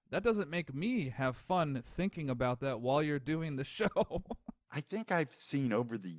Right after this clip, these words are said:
Speaker 2: years, the only
Speaker 1: <clears throat>
Speaker 2: people that can do internet radio live are the ones that did broadcast radio live
Speaker 1: Mm.
Speaker 2: because they understand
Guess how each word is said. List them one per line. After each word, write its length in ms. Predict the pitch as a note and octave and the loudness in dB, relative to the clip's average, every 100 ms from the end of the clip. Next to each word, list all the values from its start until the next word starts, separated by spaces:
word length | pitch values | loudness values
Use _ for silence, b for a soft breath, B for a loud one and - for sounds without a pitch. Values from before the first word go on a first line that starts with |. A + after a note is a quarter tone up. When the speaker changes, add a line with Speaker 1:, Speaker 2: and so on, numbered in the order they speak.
| E2+ | -4
Speaker 2:
years, 460 | A2+ G#2 E2 - b _ _ - | 0 2 0 -4 b _ _ -2
the 240 | A#2 A2+ - | 0 0 0
only 540 | C3 E3 F#3+ G3 F#3+ - | 2 2 0 -2 -4 -6
Speaker 1:
<clears throat> 20 | |
Speaker 2:
people 440 | - A#2 - G#2 | -6 -6 -2 -2
that 220 | G2 F#2+ - | -2 -6 -6
can 120 | F#2 | -4
do 300 | F#2 F2+ - - | -2 -2 -4 -2
internet 480 | C3 C#3+ B2+ G2+ - | 0 2 0 -2 -4
radio 480 | F2+ F#2 F2 F2 F2 | -4 -2 -2 -4 -2
live 460 | E2 E2 D#2+ D#2 - _ | -2 -2 -4 -8 -12 _
are 120 | G2+ F#2+ | -2 0
the 120 | F2+ | -2
ones 460 | E2 F2+ F2+ D2+ - | -2 -2 -2 -6 -12
that 120 | F2 - | -12 -8
did 240 | E2+ C#2+ | -8 -8
broadcast 680 | D#2 D#2 D2 - E2+ C2+ - - | -6 -4 -4 -6 -12 -12 -14 -10
radio 440 | D#2 D2 C#2+ C#2 | -8 -8 -10 -12
live 400 | C2+ C2+ C#2 C2 - _ _ - | -8 -6 -6 -8 -16 _ _ -10
Speaker 1:
Mm. 180 | A2 G#2+ | -6 -2
Speaker 2:
because 720 | G#2+ G2 D3+ D#3+ A2+ E2 - _ _ _ | -4 -2 -2 0 -2 -6 -12 _ _ _
they 200 | C3 D3+ | 0 2
understand 920 | E3+ E3 C#3+ - - C#3 C3+ B2 G2+ | 0 0 -4 -6 -2 0 2 -2 -6